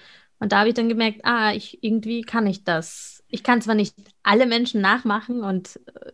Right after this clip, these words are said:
quasi so, ah, mach, mach doch den, mach doch den. Das funktioniert jetzt nicht so bei mir.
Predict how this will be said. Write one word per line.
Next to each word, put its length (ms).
quasi 300
so, 360
ah, 200
mach, 180
mach 200
doch 180
den, 240
mach 140
doch 140
den. 220
Das 220
funktioniert 400
jetzt 140
nicht 180
so 160
bei 120
mir. 180